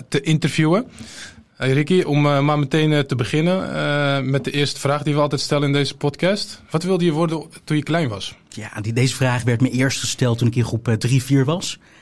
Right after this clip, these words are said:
Speaker 1: Mhm.
Speaker 2: Moest, weet je, zo'n papiertje moest je invullen, weet je wel. En ik, ik had erop geschreven vader. Dus mensen zeiden piloot, advocaat, moeder. Ik zei vader.
Speaker 1: Mhm.
Speaker 2: Niet weten wat het precies betekent. Ik ben ook nu ook even geen vader hoor.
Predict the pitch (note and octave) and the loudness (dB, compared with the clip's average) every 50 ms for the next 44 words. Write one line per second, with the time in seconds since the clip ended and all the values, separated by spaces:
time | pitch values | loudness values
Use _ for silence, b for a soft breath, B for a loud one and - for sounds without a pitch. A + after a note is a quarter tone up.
0 | B - B2 A#2+ C3 A2+ A2+ G#2+ G#2 - - - G#2+ G2+ G#2 - - - - - | B -8 -4 -2 -2 0 0 -2 -2 -2 0 0 0 0 0 -2 -6 -6 -2 0
1 | A#2+ A#2 A2 - A#2+ A2 - A#2 A2 A2 A2 G2+ A2 G#2 G#2+ G2+ G#2 G#2+ G#2 - | 0 2 2 2 2 2 2 2 2 2 2 2 0 -2 0 0 -2 -2 -2 -2
2 | G#2+ G2+ G2+ G2+ A2+ A#2+ B B B B B B B - B2 C#3+ C#3 C#3 - - | -2 -2 0 0 -2 -4 B B B B B B B 0 0 0 0 -2 -8 -20
3 | - - - D3 E3+ D#3 - E3 D#3 - - - - B2 B2 A2+ A2+ - B2 - | -12 -10 -4 -2 -2 -2 -2 -4 -8 -8 -8 -4 -2 0 0 0 0 0 -2 -2
4 | - C#3 C#3 C3+ A#2+ G#2+ F#2 F#2 - - - _ _ - _ _ _ _ _ _ | 0 0 0 0 0 -2 -4 -6 -8 -14 -20 _ _ -20 _ _ _ _ _ _
5 | _ _ _ _ _ _ - A#2+ A2+ G#2+ A2+ A2+ A2+ - - G#2+ G2+ G#2 - A#2 | _ _ _ _ _ _ -8 -6 -2 0 2 2 2 0 -2 -2 -4 -4 -4 -4
6 | G#2 G#2 G2+ G2+ G2+ - - - - - - - - - G2+ F#2+ F#2+ F#2 - - | -2 -2 -2 -2 -4 -6 -8 -10 -10 -8 -8 -8 -6 -4 -4 -4 -4 -6 -8 -10
7 | - - - A2 G#2 G#2 G#2 G2 G2 G2 F#2+ F#2+ b b b b b b b b | -10 -6 -4 -4 -2 -2 -4 -4 -4 -6 -8 -12 b b b b b b b b
8 | b - G#2+ - G#2+ G#2 G2+ A2 A2 G#2+ G#2+ - F#2+ G#2 - - _ _ _ _ | b -10 -6 -2 -2 -2 0 0 -2 -2 -4 -6 -8 -10 -14 -18 _ _ _ _
9 | _ _ _ _ _ - A#2 A2 B2+ C3+ A#2+ C3 A#2+ B2 A2+ B2 A#2+ A2+ A2 A2 | _ _ _ _ _ -10 -2 0 0 2 2 2 0 0 0 0 -2 -2 -2 -4
10 | - - - A#2+ A2+ - A2+ - A2+ G2+ - G2+ G2 A2 A#2 A#2 A2+ B2 A#2 A2+ | -6 -4 -2 -2 -2 -2 -2 -2 -2 -2 -2 -2 0 2 2 4 4 4 4 4
11 | A2 - - - - - A#2 A2+ - - A#2+ A#2 A2+ A2+ A2+ | 2 0 -2 -4 -2 0 0 0 0 0 0 0 2 2 2